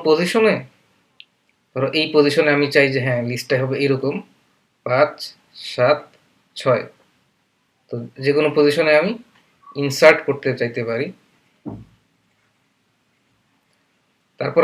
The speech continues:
আমি চাইতে পারি যে হ্যাঁ, আমার লিস্টের লেন্থটা কত, যে আমার লিস্টটা কত বড়, সেটা অবশ্য সোজা, সেটা আমি লেন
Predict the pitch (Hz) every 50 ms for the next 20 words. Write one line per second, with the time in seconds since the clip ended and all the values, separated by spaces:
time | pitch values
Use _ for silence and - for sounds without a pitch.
0 | 160 160 160 151 170 160 - 165 156 151 165 156 160 151 147 151 143 151 147 139
1 | 135 139 143 139 139 139 135 - - 156 147 143 143 143 127 120 123 - _ _
2 | 120 127 131 143 156 156 147 - - - - 151 147 147 139 131 131 - 127 120
3 | 120 127 123 127 127 127 131 127 - - - - 147 147 147 139 127 123 117 117
4 | 117 - _ _ _ _ _ _ _ _ _ _ _ _ - - 147 147 151 147
5 | 143 135 - 143 123 - - 127 117 113 113 - - 120 - 120 120 120 117 117
6 | - _ _ - _ _ - - 123 120 120 127 123